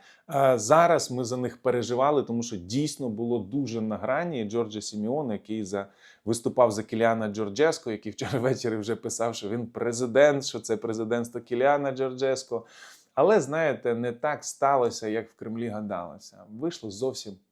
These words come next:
інакше. Банда лохів на чолі з Джорджеско і Сімеоном, Сімеоном Джорджеско і Кіліаном,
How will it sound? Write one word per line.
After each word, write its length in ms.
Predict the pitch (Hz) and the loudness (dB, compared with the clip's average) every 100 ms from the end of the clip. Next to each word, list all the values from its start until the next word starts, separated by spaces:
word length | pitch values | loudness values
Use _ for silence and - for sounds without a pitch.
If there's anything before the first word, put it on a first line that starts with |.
| _ - | _ -12
інакше. 440 | 113 95 - - _ _ - - 101 | -10 -10 -14 -20 _ _ -20 -18 2
Банда 360 | 139 180 156 | 2 4 6
лохів 540 | 135 139 139 127 113 98 | 6 6 2 -4 -4 -4
на 320 | 104 104 101 | -4 -4 -4
чолі 440 | - 117 113 113 | -4 -4 -4 -4
з 260 | 92 104 101 | -4 -4 -4
Джорджеско 640 | 95 107 101 117 107 - | -2 -6 -2 -4 -4 -8
і 40 | 104 | -10
Сімеоном, 640 | - 107 120 165 156 127 _ _ _ - | -8 -8 -4 -2 -4 -6 _ _ _ -10
Сімеоном 640 | 139 - 123 123 110 107 | -4 -2 0 0 0 -2
Джорджеско 480 | 110 98 110 - 107 | -4 -2 -4 -4 -10
і 40 | |
Кіліаном, 540 | - 104 120 139 117 | -4 0 2 0 -4